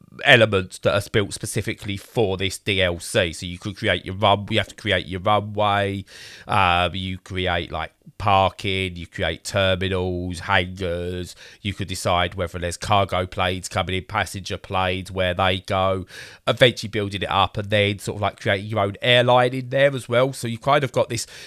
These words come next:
airline management sim within a city building sim, which is just, like, it's really bizarre. It's not in depth for that, but it takes all the elements from the main game and puts it in there.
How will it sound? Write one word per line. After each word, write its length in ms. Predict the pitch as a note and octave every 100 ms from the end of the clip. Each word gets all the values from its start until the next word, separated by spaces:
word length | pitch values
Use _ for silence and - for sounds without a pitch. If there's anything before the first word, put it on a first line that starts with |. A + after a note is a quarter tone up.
| - -
airline 580 | C#3+ C3 A#2+ A2+ A2+
management 580 | B2 A#2+ B2+ - A2 G#2+
sim 400 | - A2 G2 F#2+
within 300 | G#2 G2+ G#2+
a 60 | G2+
city 340 | - C3 G#2
building 540 | F#2+ F#2+ G2 F#2 F#2 F#2
sim, 420 | - F#2+ F2+ F2 _ _ _ -
which 220 | A2+ -
is 160 | G2+
just, 140 | A2 A#2
like, 240 | G#2 G2+
it's 280 | A2 A2 -
really 220 | A2+ G2
bizarre. 320 | G2 - G2+
It's 100 | A2
not 180 | F#3+ B2+
in 180 | B2 A2+
depth 320 | A2 G#2 -
for 140 | - G2+
that, 280 | E2+ E2+ -
but 140 | F#2
it 80 | G#2+
takes 340 | - A2+ -
all 120 | A2+ G#2+
the 100 | F#2
elements 280 | F2 F2+
from 160 | - F#2
the 60 | F#2+
main 360 | G#2+ A#2+ C3
game 260 | - D#2+ F2+ -
and 140 | -
puts 260 | G#2 - -
it 80 |
in 220 | A#2 C3 A2
there. 240 | E2 D#2+